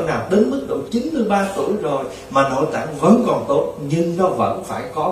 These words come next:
một cái nó làm cho mình đi xuống. Như cơ thể tốt mà bộ não không làm việc. Mà có những người như vậy, có những người cơ thể rất tốt, nhưng mà cái đầu không biết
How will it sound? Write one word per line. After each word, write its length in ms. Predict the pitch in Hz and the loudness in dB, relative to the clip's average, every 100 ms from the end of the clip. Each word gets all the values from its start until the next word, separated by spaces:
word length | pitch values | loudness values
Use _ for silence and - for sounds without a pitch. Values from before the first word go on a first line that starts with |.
| - | -2
một 200 | - - | -6 -6
cái 320 | - 92 202 - - - - | -6 -6 -8 -10 -14 -16 -4
nó 120 | 156 | -2
làm 340 | 143 127 110 107 | 0 -2 -2 -4
cho 60 | 123 | -6
mình 220 | 123 107 98 - - - - - - - - - - - - - - - - - - - - - - - - - | -4 -4 -6 -14 -20 -20 -20 -20 -20 -20 -20 -20 -20 -20 -20 -20 -20 -20 -20 -20 -18 -16 -18 -20 -18 -18 -18 -6
đi 140 | 143 | -2
xuống. 260 | 139 143 139 139 - - - - - 147 | -2 -2 -6 -8 -14 -20 -20 -20 -20 -14
Như 200 | 147 143 - - - - | -6 -6 -6 -14 -20 2
cơ 220 | 156 147 | 4 6
thể 200 | 135 - - | 4 0 4
tốt 280 | 143 - 117 | 4 4 0
mà 80 | |
bộ 200 | 110 110 | 0 2
não 180 | 117 107 | 0 -2
không 120 | 135 | -4
làm 140 | 127 107 | -6 -8
việc. 160 | 98 98 - - - - - - - - - - - - | -8 -14 -16 -20 -20 -14 -14 -14 -20 -20 -20 -20 -14 -2
Mà 100 | 156 220 | 2 6
có 60 | |
những 260 | 233 214 220 | 6 8 6
người 140 | 175 | 6
như 160 | 175 196 | 4 0
vậy, 120 | - - - - - - - - - - - - | -2 -8 -12 -16 -20 -20 -20 -20 -20 -20 -20 0
có 60 | 208 | 6
những 220 | 214 190 | 6 6
người 120 | 160 160 | 2 2
cơ 220 | 190 170 | 2 2
thể 100 | 180 | 2
rất 240 | 208 285 - | 4 2 2
tốt, 240 | 247 254 - - - - - - - - - - | 0 0 -4 -14 -18 -20 -20 -20 -20 -20 -20 -18
nhưng 240 | 135 143 139 | -8 -4 -4
mà 160 | 120 | -4
cái 100 | 143 | -4
đầu 180 | 143 120 | -2 -2
không 140 | 117 | -2
biết 120 | 151 | -4